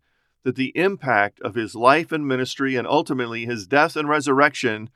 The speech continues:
are going to be worldwide. Number six is almost just a footnote in the span of Jesus' ministry toward the end of his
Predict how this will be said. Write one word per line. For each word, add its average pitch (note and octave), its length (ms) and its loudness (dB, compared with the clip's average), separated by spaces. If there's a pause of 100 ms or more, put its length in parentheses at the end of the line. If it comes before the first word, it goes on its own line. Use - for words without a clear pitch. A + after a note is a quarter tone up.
(360)
are C3 180 6
going C#3 320 0
to C3+ 140 -2
be B2 200 -4
worldwide. A2 1160 4 (580)
Number C#3 240 4
six - 480 2
is C#3+ 560 -2
almost C#3+ 400 2
just C#3 240 -4
a B2 80 0
footnote A#2 840 -4 (100)
in C3 260 -6
the A#2 100 -8
span C#3 520 -2
of G#2+ 160 -4
Jesus' G#2 520 -12
ministry A2 520 -10
toward C3 340 -2
the A#2+ 180 -8
end C3+ 320 -4
of A#2 180 -2
his A2 300 -10